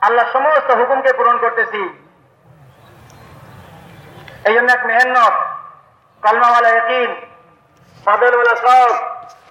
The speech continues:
মাসালওয়ালা ইলম, আল্লাহওয়ালা ধ্যান, আল্লাহকে রাজি খুশি করানোওয়ালা ইখলাস।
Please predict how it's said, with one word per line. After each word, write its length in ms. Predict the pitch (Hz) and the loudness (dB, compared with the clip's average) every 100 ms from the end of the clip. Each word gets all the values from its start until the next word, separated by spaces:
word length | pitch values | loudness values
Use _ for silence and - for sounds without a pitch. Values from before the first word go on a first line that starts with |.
| _ - | _ -2
মাসালওয়ালা 500 | 208 208 247 247 233 | -2 0 2 2 2
ইলম, 460 | 240 254 247 381 - - - _ _ _ - | 0 2 0 0 -8 -18 -20 _ _ _ -4
আল্লাহওয়ালা 440 | 202 240 247 240 | 0 2 2 2
ধ্যান, 540 | 214 233 247 247 175 - - - _ _ - | 0 0 0 0 -2 -8 -14 -20 _ _ -4
আল্লাহকে 340 | 208 240 247 | 0 0 2
রাজি 200 | 240 233 | 0 0
খুশি 200 | 233 240 | -4 -4
করানোওয়ালা 440 | 247 247 247 240 226 | -2 2 2 4 2
ইখলাস। 380 | 220 214 180 | 2 2 2